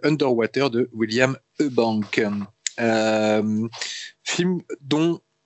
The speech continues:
à peu près personne n'a parlé. Déjà, euh, parce que, euh, euh, il a été, je pense,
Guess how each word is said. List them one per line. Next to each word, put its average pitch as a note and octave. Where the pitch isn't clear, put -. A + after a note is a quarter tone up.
à D#3
peu D#3+
près -
personne B2+
n'a B2
parlé. G#2
Déjà, C#3
euh, G#2+
parce A2
que, -
euh, F#2+
euh, G2
il A2
a G#2+
été, G#2+
je G#2+
pense, A2+